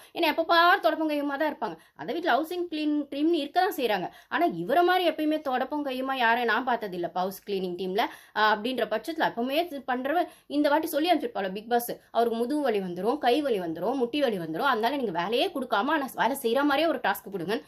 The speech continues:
சொல்லியிருப்பார் போல. அதனால என்ன சொன்னாங்கன்னா, அ, அ, யார் வந்து தப்பா பேசுறாங்களோ,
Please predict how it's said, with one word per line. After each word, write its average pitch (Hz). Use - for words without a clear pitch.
சொல்லியிருப்பார் 302
போல. 151
அதனால 165
என்ன 220
சொன்னாங்கன்னா, 135
அ, 226
அ, 196
யார் 190
வந்து 277
தப்பா 247
பேசுறாங்களோ, 202